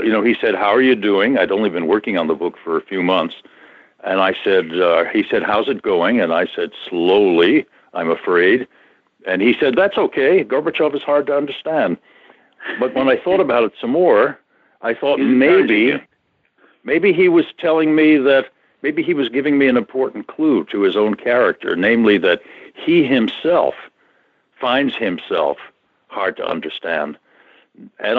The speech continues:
Speaker 1: I wasn't sure about that, but, um, as I worked on the book, I came across a, uh, a quote from his closest ally, Alexander Yakovlev, who in effect said, yes, he has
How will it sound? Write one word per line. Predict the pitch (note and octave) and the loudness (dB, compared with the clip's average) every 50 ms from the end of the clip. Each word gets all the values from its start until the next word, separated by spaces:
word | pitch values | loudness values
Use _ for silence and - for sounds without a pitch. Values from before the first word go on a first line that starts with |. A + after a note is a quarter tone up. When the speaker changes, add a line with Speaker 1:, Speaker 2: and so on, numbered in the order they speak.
| C3 D#3 | 2 2
Speaker 1:
I | E3 E3+ | 2 2
wasn't | F#3 E3+ E3+ D#3 | 2 0 0 -2
sure | - - F3+ F3 E3 | 0 2 4 4 4
about | C3+ - G2 F2 D#2+ - - F2 | 4 2 0 -2 -2 -4 -4 -4
that, | F2 F2+ G2+ - _ - G#2+ | -2 -2 -2 -4 _ -4 -4
but, | G#2 G2+ - _ - - _ - - G2 | -4 -4 -6 _ -20 -20 _ -10 -6 -4
um, | F#2+ F#2 F2+ F2+ F2 F2 F2 - _ _ _ _ _ _ _ | -2 0 0 0 -2 -4 -6 -12 _ _ _ _ _ _ _
as | - G#2 G#2+ - G#2+ | -8 -8 -4 -2 0
I | G#2 | 0
worked | G2+ G#2+ D#3+ D#3 - D3+ | 2 2 2 2 0 -2
on | C#3 B2+ | -2 0
the | B2 A2 - F3+ | 0 -2 -2 -4
book, | D#3 - A2+ | -4 -2 -2
I | G#2 | -4
came | - - - B2+ B2+ B2 | -4 -4 -2 -2 -2 -2
across | A2+ - - C3 B2 B2 A#2 - | -4 -4 -2 0 0 0 -2 -2
a, | - G#2+ G#2 G#2+ G#2 G2+ - _ _ _ _ _ _ _ _ _ _ _ - F2 | 0 2 2 4 4 2 0 _ _ _ _ _ _ _ _ _ _ _ -8 -6
uh, | G2 G2+ G2+ - - G2+ | -4 -2 -2 -2 -4 -6
a | |
quote | - - - - D3+ D3+ B2+ G#2 - - | -6 -6 -4 0 2 2 2 2 -2 -4
from | - G#2+ G2 F#2+ | -4 -2 -2 0
his | F2+ - G#2+ E2+ - - - | 0 0 0 -2 -2 -6 -6
closest | - B2 C#3 C3+ - A#2 - - - | -2 0 0 0 0 -2 -6 -4 -4
ally, | - F#2 A2 C3 A2+ F2 D#2+ D2+ C#2 C#2+ D2+ D#2+ D#2+ F2+ | -2 0 2 2 2 2 2 2 0 0 0 2 2 2
Alexander | G2+ G2+ F2 E2 - F#2+ F#2 G#2 G2 E2+ F2 | 2 0 -2 -2 -2 -2 -2 -2 -2 -2 -2
Yakovlev, | E2+ E2 E2+ F#2+ G#2+ A#2+ - - E2+ C#2+ C2+ C#2+ D2 C#2 - - - _ _ _ _ - _ _ _ _ - | -2 0 2 2 2 0 -2 -4 -8 -6 -4 -4 -4 -4 -4 -8 -20 _ _ _ _ -20 _ _ _ _ -4
who | D3 C#3 B2+ | -2 0 2
in | C3 C#3 D3+ | 2 4 2
effect | C3+ A#2 - C#3+ C3 B2+ - - | 2 0 0 0 0 0 -2 -2
said, | - C3+ B2+ B2+ A2+ | -2 0 0 2 2
yes, | B2+ D#3 E3+ - - - | 2 2 2 2 0 -2
he | - B2+ B2+ C3 C3 - _ _ _ _ _ - - | -2 0 0 0 0 -2 _ _ _ _ _ -8 -6
has | C3 C3 | -6 -6